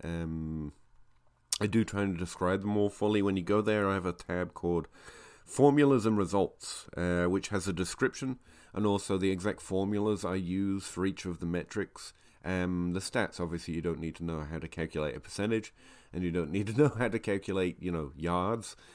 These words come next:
but, um, the ones that I th-, I'm using formulas for, I mostly list.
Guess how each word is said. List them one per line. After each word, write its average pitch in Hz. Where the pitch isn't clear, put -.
but, 110
um, 92
the 101
ones 101
that 73
I 82
th-, -
I'm 95
using 92
formulas 80
for, 78
I 78
mostly 78
list. -